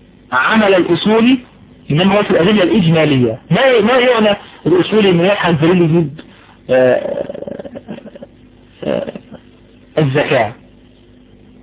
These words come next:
وإنما يعنى في قوله تعالى: "وأقيموا الصلاة"، يعنى بالمراد من الأمر، هل الأمر يفيد الوجوب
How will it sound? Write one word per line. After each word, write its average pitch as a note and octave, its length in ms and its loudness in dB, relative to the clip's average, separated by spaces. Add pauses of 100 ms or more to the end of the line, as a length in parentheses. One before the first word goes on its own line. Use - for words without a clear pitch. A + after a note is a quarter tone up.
(1080)
وإنما G#3+ 640 2 (180)
يعنى E3+ 560 2
في D#3+ 180 0
قوله G3+ 300 2
تعالى: F3+ 340 2
"وأقيموا G#3+ 500 2
الصلاة"، G#3 480 0 (680)
يعنى C#4 500 2 (2000)
بالمراد G3+ 720 4 (340)
من G3 140 2
الأمر، F#3+ 480 0
هل E3 160 2
الأمر F3 360 0
يفيد C#3+ 340 0
الوجوب F3+ 460 2